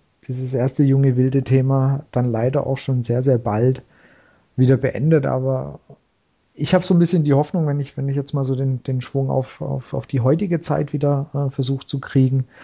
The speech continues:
dass wir es schaffen, auch wieder mit jungen, hungrigen Spielern einfach auch wieder einen Erfolg zu haben. Und der erste Erfolg, den wir jetzt natürlich anstreben, ist ganz klar der Aufstieg. Aber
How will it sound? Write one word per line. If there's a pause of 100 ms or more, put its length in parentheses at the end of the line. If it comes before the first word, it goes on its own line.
(680)
dass
wir (500)
es
schaffen,
auch
wieder
mit
jungen,
hungrigen
Spielern
einfach
auch
wieder
einen
Erfolg
zu
haben.
Und
der
erste
Erfolg,
den
wir
jetzt
natürlich
anstreben,
ist
ganz
klar
der
Aufstieg.
Aber